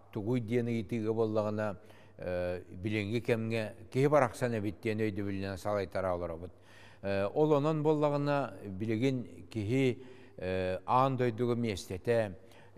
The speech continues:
киһи аан дойдуга оруола, э, киһи диэн киме туга,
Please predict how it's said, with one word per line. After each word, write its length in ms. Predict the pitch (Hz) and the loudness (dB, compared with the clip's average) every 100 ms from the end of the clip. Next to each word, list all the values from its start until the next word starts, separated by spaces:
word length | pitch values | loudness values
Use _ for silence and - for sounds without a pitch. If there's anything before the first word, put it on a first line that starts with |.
| 90 | -12
киһи 480 | - 101 110 127 113 - | -2 0 2 4 2 2
аан 260 | 113 131 120 | 2 4 2
дойдуга 600 | 127 107 120 120 117 101 - | 0 0 2 4 4 0 0
оруола, 720 | 117 110 98 98 110 107 90 - - - - | 0 2 2 4 6 6 2 -6 -20 -20 -10
э, 340 | 90 90 87 92 | -2 0 -2 0
киһи 220 | 117 127 | 0 0
диэн 260 | 131 131 123 | 2 2 2
киме 300 | 117 110 120 | 0 0 0
туга, 540 | 120 98 110 113 95 | -2 2 4 4 2